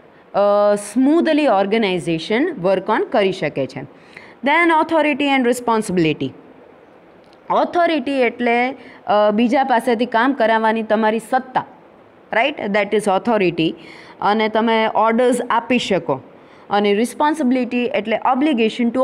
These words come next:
obey orders. Responsible person હોય એને જે authorized person હોય એને order આપ્યા હોય એને માની લેવાના હોય. Because he is a responsible person.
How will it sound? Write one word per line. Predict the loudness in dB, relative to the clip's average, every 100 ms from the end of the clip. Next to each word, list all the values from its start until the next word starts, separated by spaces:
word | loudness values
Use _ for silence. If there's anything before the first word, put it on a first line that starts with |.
| 2 2
obey | 2 2 2
orders. | 0 -4 -8 -16 -12 -4
Responsible | -4 -2 -2 0 0 0 0
person | 0 0 -2 -2
હોય | 0 0 0 -6 -18 -20 -6
એને | -2 0 0
જે | 2
authorized | 2 0 0 0 2 0 -2
person | -2 -2 -2 0
હોય | 2 2
એને | 0 0
order | 0 0 2 2
આપ્યા | 2 0 0
હોય | 0 0
એને | -2 0 0 -2 -8 -18 -4
માની | 0 2 2 2
લેવાના | 2 0 -2 -6
હોય. | -8 -10 -12 -20 -20 -10 -4
Because | 0 2 2
he | 2 0
is | 2
a | 2
responsible | 0 0 0 2 2 2
person. | 2 0 0 -4